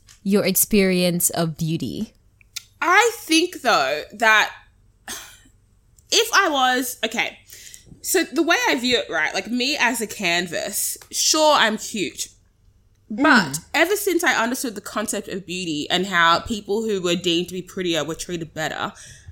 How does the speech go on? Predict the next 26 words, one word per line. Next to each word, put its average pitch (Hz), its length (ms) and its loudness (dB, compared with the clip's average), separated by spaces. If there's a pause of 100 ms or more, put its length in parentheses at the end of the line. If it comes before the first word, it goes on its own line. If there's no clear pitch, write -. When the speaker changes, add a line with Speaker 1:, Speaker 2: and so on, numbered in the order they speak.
(320)
Speaker 2:
it 285 140 4
was 285 160 4
important 294 380 4
to 285 80 0
me 233 260 2
to 240 120 -2
do 214 460 0
what 202 220 2
I 202 100 4
could 180 520 0
within 220 300 2
reason 175 340 2
because 175 180 -6
I'm 165 180 -2
lazy. 160 560 -2 (220)
Not 262 140 2
even 277 200 4
lazy, 180 340 2
but 165 180 -4
within 196 240 4
reason 175 260 0
'cause 170 80 -4
I 165 60 2
don't 175 120 0
like 165 180 -2
to 151 280 0